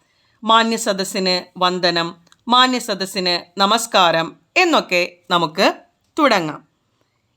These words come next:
ഇനി ബാക്കി നോക്കാം. സ്വാതന്ത്ര്യത്തെക്കുറിച്ചുള്ള എൻ്റെ സങ്കല്പം എന്ന വിഷയത്തെക്കുറിച്ചാണ്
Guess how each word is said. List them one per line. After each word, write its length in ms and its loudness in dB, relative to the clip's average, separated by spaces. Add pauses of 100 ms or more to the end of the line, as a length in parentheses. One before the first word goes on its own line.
ഇനി 200 2
ബാക്കി 360 2
നോക്കാം. 400 -4 (800)
സ്വാതന്ത്ര്യത്തെക്കുറിച്ചുള്ള 1300 2 (460)
എൻ്റെ 300 2
സങ്കല്പം 640 2 (300)
എന്ന 300 4
വിഷയത്തെക്കുറിച്ചാണ് 1200 2